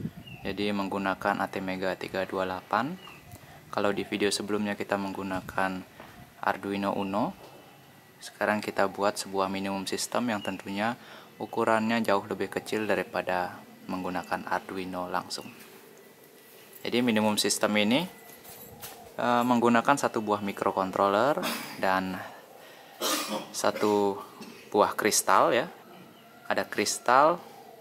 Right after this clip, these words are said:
ada kapasitor filter untuk tegangan, dan ada beberapa resistor yang fungsinya untuk pembatas arus ke lampu led, dan juga resistor pull up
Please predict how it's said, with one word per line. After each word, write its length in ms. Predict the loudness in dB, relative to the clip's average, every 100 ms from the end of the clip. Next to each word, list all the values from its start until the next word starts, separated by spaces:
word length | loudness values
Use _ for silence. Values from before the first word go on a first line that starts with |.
| -20 -20 -12 -12 -4
ada 100 | -2
kapasitor 800 | 2 4 4 2 0 4 6 6
filter 400 | 2 0 4 2 2
untuk 180 | -2 -4
tegangan, 640 | 0 0 2 4 2 0 -10 -16 -14 -16 -18 -20 -20 -20 -20 -20 -20 -20 -20 -8
dan 400 | -4 -2 -2 0
ada 240 | 2 2
beberapa 400 | 0 4 4 6 4
resistor 640 | 2 0 4 6 6 6
yang 340 | 4 4 0 -6
fungsinya 400 | -4 -2 0 2
untuk 320 | 2 2 0 2
pembatas 420 | 4 4 4 2 4
arus 440 | 4 4 2 -2 -10 -20 -20 -8
ke 480 | 0 2 4 2 0 -2
lampu 400 | 2 4 4 0
led, 240 | 4 2 2 -6 -20 -20 -20 -20 -20 -20 -20 -18 -8
dan 80 | -6
juga 640 | -6 -2 2 4 6 4
resistor 480 | 2 0 2 4 4
pull 240 | 2 2 4
up 160 | 6